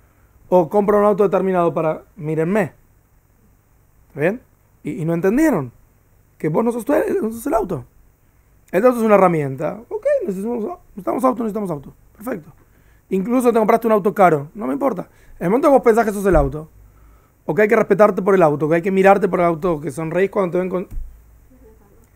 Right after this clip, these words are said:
¿no entendiste? ¿No entendiste por qué? Porque eso no es lo que sos vos. Lo que sos vos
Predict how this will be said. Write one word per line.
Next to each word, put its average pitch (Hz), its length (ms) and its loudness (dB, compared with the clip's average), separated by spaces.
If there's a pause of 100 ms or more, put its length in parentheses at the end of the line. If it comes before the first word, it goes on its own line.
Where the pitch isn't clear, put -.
(420)
¿no 170 100 -6
entendiste? 269 640 2 (1000)
¿No 226 100 -4
entendiste 453 440 -4
por 202 160 -2
qué? 196 260 0 (760)
Porque 202 280 2
eso 247 160 0
no 254 80 -4
es 233 60 -2
lo 226 100 -4
que 220 60 -8
sos 233 140 -6
vos. 185 340 -10 (800)
Lo 165 120 -2
que 170 80 -4
sos 220 180 2
vos 175 380 6